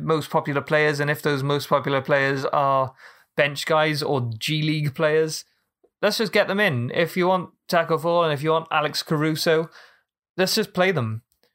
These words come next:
But then I've also seen other people saying, "Well, actually, this is, y-, you know, this matters because people consider this for the Hall of Fame. And, y-, you know,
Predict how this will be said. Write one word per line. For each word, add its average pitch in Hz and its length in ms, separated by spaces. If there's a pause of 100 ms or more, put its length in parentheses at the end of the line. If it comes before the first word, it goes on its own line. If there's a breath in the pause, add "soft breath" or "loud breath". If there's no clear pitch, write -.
(100)
But 165 120
then 175 160
I've 165 100
also 175 240
seen 165 260
other 156 160
people 156 280
saying, 143 580 (480)
"Well, 202 240
actually, 220 460
this 196 260
is, 180 320
y-, - 200
you 214 120
know, 156 160
this 135 260
matters 170 540
because 156 580 (220)
people 185 300
consider 160 420
this 151 220
for - 100
the 156 340
Hall 156 220
of 143 80
Fame. 120 560
And, 135 500 (480 loud breath)
y-, 156 220
you - 140
know, 135 200